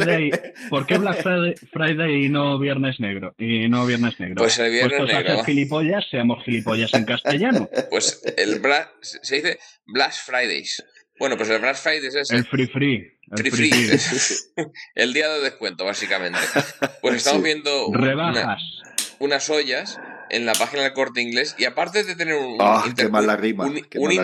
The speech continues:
Speaker 3: interfaz, una interfaz horrible.
Speaker 1: Lo que me estoy conteniendo.
Speaker 3: Bien. <laughs> Aparte de tener una interfaz horrible,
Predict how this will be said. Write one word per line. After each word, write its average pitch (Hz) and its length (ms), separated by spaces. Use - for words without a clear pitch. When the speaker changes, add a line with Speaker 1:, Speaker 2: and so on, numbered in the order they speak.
Speaker 3:
interfaz, 139 460
una 120 100
interfaz 143 540
horrible. 117 540
Speaker 1:
Lo 180 60
que 170 80
me 175 120
estoy 180 200
conteniendo. 165 720
Speaker 3:
Bien. 147 220
<laughs> - 520
Aparte - 560
de 185 80
tener 147 340
una 131 140
interfaz 117 580
horrible, 101 680